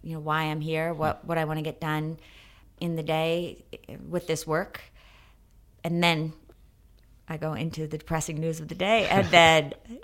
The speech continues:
Speaker 1: emails.
Speaker 2: So up at f-, what time do you go to bed at?
Speaker 1: Probably eleven or twelve.
Speaker 2: Oh, so you can just
Speaker 1: I'm not a big sleeper.
Speaker 2: Not a big sleeper.
Speaker 1: Not a big
Speaker 2: Has it
Speaker 1: sleeper.
Speaker 2: always been that way?
Speaker 1: Always been that way. My mother found a, uh,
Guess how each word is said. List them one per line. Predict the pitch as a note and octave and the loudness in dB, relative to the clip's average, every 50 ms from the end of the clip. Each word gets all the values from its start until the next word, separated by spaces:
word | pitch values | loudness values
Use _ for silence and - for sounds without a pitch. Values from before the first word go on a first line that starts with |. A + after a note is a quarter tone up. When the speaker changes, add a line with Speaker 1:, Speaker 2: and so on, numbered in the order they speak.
| - - | -2 4
Speaker 1:
emails. | F3+ G3 E3+ D3+ - - - D#3 - - - - - - - - | 6 6 6 6 4 2 0 -4 -8 -10 -14 -16 -20 -20 -18 -16
Speaker 2:
So | - - - | -14 -8 -6
up | B2+ B2+ | -4 -4
at | C3 B2 | -4 -8
f-, | - - | -8 -8
what | C#3 B2 C3+ C3 | -2 0 0 2
time | - C3+ B2+ | 2 2 2
do | A#2+ | 2
you | A2 | 0
go | A2 A2 | 0 -2
to | G#2+ | -2
bed | F#2 A2 A2+ F#2+ | 0 -2 -2 -2
at? | C#2+ - - | -4 -4 0
Speaker 1:
Probably | B3+ D#4 D4 D4+ C#4 | 0 2 4 4 4
eleven | A3+ F#3+ F3+ F3+ F3+ | 6 6 6 6 4
or | F3+ F3 | 2 0
twelve. | F3 - F#3 E3 E3 F3+ F3+ - - - - - - - - | 0 -2 -4 -4 -4 -4 -6 -10 -16 -20 -20 -20 -20 -20 -18
Speaker 2:
Oh, | - F#2 | -16 -14
so | - - | -12 -10
you | G2 | -10
can | F#2+ G2 | -8 -8
just | F#2 F#2+ F#2 - - - - - - - - - - A2 - - - - - - - - - - | -8 -8 -8 -10 -12 -18 -20 -20 -20 -20 -20 -20 -20 -20 -20 -20 -20 -20 -20 -20 -20 -20 -14 -4
Speaker 1:
I'm | - F#3 G3+ | -2 0 4
not | G3+ G3+ G3 | 4 4 4
a | E3+ | 2
big | E3+ E3 | 0 -2
sleeper. | - - D3 C#3+ A#2+ A#2 | -2 -4 -6 -6 -4 -2
Speaker 2:
Not | A2 G#2 | -2 -2
a | |
big | F#2+ G2+ F#2 | -2 -4 -6
sleeper. | - G2 F2+ - - | -8 -10 -10 -6 -4
Speaker 1:
Not | F3+ E3 D3 | -4 -4 -4
a | C#3+ | -4
big | C#3+ C3+ | -6 -8
Speaker 2:
Has | - - | -6 -4
it | A2+ | -4
Speaker 1:
sleeper. | A2+ G2+ | -4 -2
Speaker 2:
always | G2+ A2 G2+ | -4 -4 -4
been | A#2 A2+ | -6 -6
that | A#2 A#2 | -6 -6
way? | B2 B2 - - - - - - - - - - | -8 -10 -12 -14 -20 -20 -20 -20 -20 -14 -10 -8
Speaker 1:
Always | C#3+ C#3 C#3 C3+ | -6 -6 -6 -6
been | - - C3 C3+ | -8 -10 -12 -12
that | C3 B2 - | -12 -12 -14
way. | C3+ C3+ C#3 C3 - - - - - - - - - - - - - - - - - - | -16 -18 -18 -20 -20 -20 -20 -20 -20 -20 -20 -20 -20 -20 -20 -20 -20 -20 -20 -20 -16 -10
My | E3 D3+ D3 | -8 -6 -4
mother | D3+ D3+ D3+ D3 | -2 0 0 -2
found | C#3+ - D3+ D3+ C#3+ C#3+ | -2 -2 -2 -2 -2 -2
a, | C#3+ C#3 C#3 C3 | -4 -4 -6 -6
uh, | A#2+ A#2 A#2+ B2 | -6 -6 -8 -8